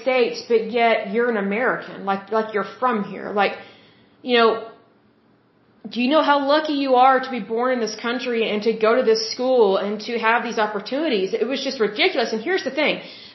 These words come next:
Back then, it was rare to have liberals and progressives as students in the class. Now it's becoming the norm. So now I feel sorry for conservative students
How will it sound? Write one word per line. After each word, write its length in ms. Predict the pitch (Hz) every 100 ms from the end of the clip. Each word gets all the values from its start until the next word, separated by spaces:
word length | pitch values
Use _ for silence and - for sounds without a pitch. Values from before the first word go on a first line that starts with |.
| -
Back 340 | 269 359 -
then, 480 | 349 311 196 202 330 - _ _ _ _ _ 247
it 120 | 247
was 240 | 247 208
rare 840 | 202 220 269 370 311 175 147 190 - _ _ _ _ _
to 100 | 269
have 180 | 254 214
liberals 420 | 269 277 294 277
and 140 | 262
progressives 800 | 247 240 226 240 233 240 196 190
as 160 | 208 208 -
students 440 | 277 277 202 185 - -
in 120 | 214
the 60 | 190
class. 340 | 262 220 - - - _ _ _ _
Now 540 | 208 240 320 370 302 -
it's 160 | 240
becoming 400 | - 247 240 233
the 120 | 220 202 240
norm. 360 | 247 165 190 - _ _ _ _ _ _
So 160 | - 240
now 440 | 226 233 339 403 302 254
I 120 | 269
feel 140 | 269
sorry 540 | 226 - 294 339 370 285
for 140 | 277 240
conservative 920 | 240 220 - 262 311 285 226 208 208
students 560 | - 262 269 170 -